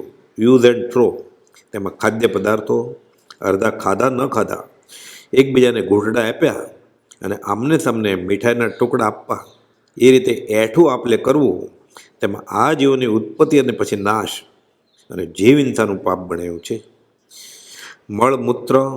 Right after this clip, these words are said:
રજસ્વલા દરમિયાન અશુચિ જન્મે તેવા પ્રસંગો વગેરેમાં અને જીવન વ્યવહારમાં રોજબરોજની ક્રિયાઓમાં પણ ઉપયોગ રાખતા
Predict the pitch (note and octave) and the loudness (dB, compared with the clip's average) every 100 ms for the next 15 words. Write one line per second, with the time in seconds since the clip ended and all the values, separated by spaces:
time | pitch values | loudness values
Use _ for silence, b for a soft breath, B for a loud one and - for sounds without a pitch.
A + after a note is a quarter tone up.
0 | B2+ - - G#2 A#2+ B2+ C3 B2+ A#2+ A#2+ | -14 -20 -4 2 2 4 2 2 0 -2
1 | A#2 G#2+ C3+ D3+ D3 C3+ A#2 A2+ G#2+ G#2+ | -2 0 0 2 2 4 2 2 2 0
2 | G2 G#2+ G#2 D3 D#3 C3 A#2+ G2+ - - | 0 -4 -2 2 2 2 0 -2 -6 -18
3 | _ _ _ - F#2+ F2 F#2 A2+ D#3 C#3+ | _ _ _ -14 -12 -6 -2 0 2 2
4 | B2+ A#2+ A2 F#2 C#3+ D#3 B2+ B2+ A2+ A2+ | 0 -2 -2 2 0 0 0 0 -2 -6
5 | G#2+ A2+ C3 C#3 - F#2+ G2+ - A2 G2+ | -2 0 0 -2 -4 -4 -4 -2 -2 0
6 | G2+ - - G2+ | -4 -4 -4 -4